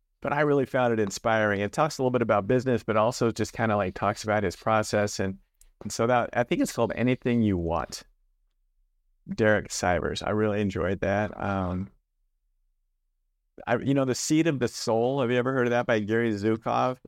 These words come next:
It probably came out thirty years ago, and I read it a long time ago, and it was a little heady for me then, but then I read it again maybe ten years later, and it just made a lot of sense to me, just as far as kind of the, I think, the scope of everything and what,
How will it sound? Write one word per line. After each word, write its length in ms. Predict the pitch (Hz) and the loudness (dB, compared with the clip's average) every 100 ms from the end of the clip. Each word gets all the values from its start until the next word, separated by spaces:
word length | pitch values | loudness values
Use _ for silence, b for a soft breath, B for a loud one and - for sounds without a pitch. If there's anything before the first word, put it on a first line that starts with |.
| - | -10
It 100 | 113 | -6
probably 260 | - 113 110 | 0 0 0
came 200 | 117 110 | 0 0
out 200 | 92 - | -2 -2
thirty 260 | 110 107 | 0 2
years 240 | 104 110 113 | 2 2 0
ago, 240 | 104 98 | 0 0
and 80 | 104 | 0
I 40 | |
read 240 | 107 151 180 | 2 2 4
it 100 | 120 | 2
a 40 | |
long 260 | 110 110 110 | 2 2 0
time 280 | 120 120 | 0 0
ago, 240 | 107 104 104 | 0 0 0
and 80 | 98 | -2
it 20 | |
was 140 | 107 | -2
a 60 | 113 | 0
little 240 | 131 131 | 0 0
heady 280 | 120 113 117 | 0 0 0
for 260 | 117 120 120 | -2 -2 0
me 120 | 123 | 0
then, 220 | 120 120 | 0 -2
but 100 | 104 | -2
then 120 | 113 | -2
I 80 | 110 | 0
read 220 | 107 110 | 0 0
it 80 | 107 | 0
again 320 | 98 110 107 | 0 -2 0
maybe 340 | 104 104 104 - _ _ _ _ _ _ | 0 0 -2 -6 _ _ _ _ _ _
ten 140 | 123 123 | -2 0
years 200 | 117 104 | 0 0
later, 420 | 110 110 107 101 | 0 2 2 2
and 140 | 101 | 2
it 140 | 101 95 | -2 -2
just 300 | 113 104 - _ _ _ _ _ _ _ _ _ _ _ _ _ _ _ _ _ _ - | -4 -4 -10 _ _ _ _ _ _ _ _ _ _ _ _ _ _ _ _ _ _ -4
made 220 | 139 139 | 2 4
a 80 | 135 | 4
lot 220 | 127 113 | 6 4
of 80 | 101 | 2
sense 380 | - 104 - - | 0 0 -2 -4
to 80 | |
me, 260 | 85 78 - - | -4 -4 -8 -4
just 240 | 98 - | -4 -2
as 100 | 95 | -8
far 200 | - 95 | 0 0
as 100 | 90 | 0
kind 220 | - 101 | -2 0
of 80 | 92 | 2
the, 280 | 90 85 95 - _ - | 2 0 -4 -14 _ -6
I 100 | 101 | -2
think, 200 | 98 85 | -2 -2
the 100 | 95 | -2
scope 640 | - - - 113 98 - | -4 -6 -4 -2 -2 -2
of 160 | 90 90 | -2 0
everything 640 | 85 76 78 - 85 80 | -2 -2 -2 -2 -2 0
and 180 | 85 90 | 0 0
what, 220 | 98 87 | 0 -2